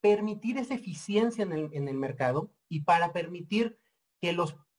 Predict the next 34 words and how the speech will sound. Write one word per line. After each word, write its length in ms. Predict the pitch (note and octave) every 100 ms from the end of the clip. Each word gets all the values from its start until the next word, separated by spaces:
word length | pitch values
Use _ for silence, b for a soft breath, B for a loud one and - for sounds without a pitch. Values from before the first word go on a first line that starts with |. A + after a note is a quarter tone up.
| _ _ _ _ _
participantes 880 | D#3+ D3+ F#3 F#3 D3 G3 G#3 F3
en 120 | E3+ D3+
mercados 540 | D3+ D3 F3+ G3 F#3+
de 120 | D#3
libre 280 | D#3+ F3 F3+
competencia, 760 | D#3 D3 C#3+ D#3+ D#3+ D#3 A#2 -
que 60 |
están 240 | C3 D3+ D#3
sujetos 420 | G3+ F3 F3 -
a 100 | D3
permisos, 460 | B2+ C3 D#3+ A#2+ A#2+
porque 240 | A#2+ -
no 160 | C3+ D#3
es 140 | D3
un 120 | F#3 F3
libre 800 | D#3+ F3+ F3 F#3 E3 D#3 C#3+ C#3+ b _
mercado, 440 | C#3+ C#3 D3+ D3+
como 160 | D3 B2+
ya 120 | C3+
lo 120 | C#3+
dije, 340 | F3+ G#3 A#2+ -
ta-, 220 | - C3 D#3
es 100 | D3+
un, 240 | D#3 D3 - _
es 80 | G3
un 80 |
mercado 380 | F#3+ E3+ F#3 F3+
regulado, 560 | E3+ D3+ D#3 E3+ E3 E3
el, 320 | D#3 C#3+ D3
el 80 | C#3+
mercado 380 | D3 D3 D#3+ D#3+
de 80 |
la 100 | D3+
generación 640 | D3 C#3+ C#3 C#3 E3+ D#3+